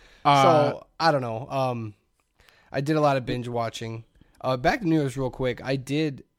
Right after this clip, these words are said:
Speaker 2: I did watch some of those shows 'cause I normally, it's my wife's birthday, so normally we try to go to some party or do something, make it fun. But the last couple of years, obviously,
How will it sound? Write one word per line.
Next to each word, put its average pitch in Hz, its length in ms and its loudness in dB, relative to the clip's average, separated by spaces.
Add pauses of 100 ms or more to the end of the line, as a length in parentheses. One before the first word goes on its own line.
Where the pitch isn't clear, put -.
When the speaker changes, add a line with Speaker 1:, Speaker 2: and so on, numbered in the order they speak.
(340)
Speaker 2:
I 139 100 -2
did 151 260 -2
watch 120 300 -6
some 123 200 -8
of 120 80 -6
those 110 200 -8
shows 113 500 -10 (400)
'cause 147 160 -6
I 156 140 -2
normally, 175 600 0 (220)
it's 147 140 -6
my 143 100 0
wife's 139 280 -2
birthday, - 420 -4
so - 180 -8
normally 147 640 -2
we 123 180 -10
try 127 360 -4
to 110 440 -12 (220)
go 139 140 -4
to 117 80 -8
some 123 280 -6
party 123 380 -2
or 110 60 -8
do 120 160 -10
something, 113 480 -8
make 110 160 -10
it - 100 -20
fun. 113 320 -8 (380)
But 135 140 -8
the 120 60 -6
last 113 220 -6
couple 120 200 -14
of 113 40 -8
years, 110 220 -8
obviously, 110 500 -12